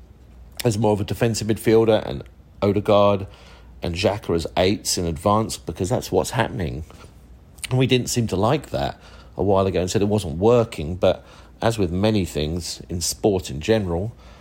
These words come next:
they're not gonna work straight away. And the fact that they don't work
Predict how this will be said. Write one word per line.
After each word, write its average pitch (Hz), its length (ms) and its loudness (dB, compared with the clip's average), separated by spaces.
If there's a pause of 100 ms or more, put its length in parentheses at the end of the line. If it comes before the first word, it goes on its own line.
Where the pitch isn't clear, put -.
(340)
they're 92 100 2
not - 220 -2
gonna 98 180 0
work 69 460 -2 (100)
straight - 380 -2
away. 80 460 -6 (380)
And 85 320 -6
the - 80 -8
fact - 360 -2
that - 120 -8
they 87 300 0 (280)
don't 107 280 0
work 87 500 0